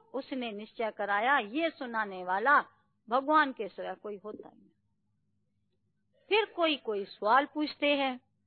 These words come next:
"बहन जी, अतीन्द्रिय सुख किसको कहा जाए?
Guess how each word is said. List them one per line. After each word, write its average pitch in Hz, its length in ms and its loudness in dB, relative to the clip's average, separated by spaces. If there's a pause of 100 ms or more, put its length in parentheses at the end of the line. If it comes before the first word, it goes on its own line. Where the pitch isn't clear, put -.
(1500)
"बहन 359 320 0
जी, - 180 -10 (1200)
अतीन्द्रिय 427 640 2
सुख 392 200 -6
किसको 269 300 -4
कहा 131 200 -10
जाए? - 260 -20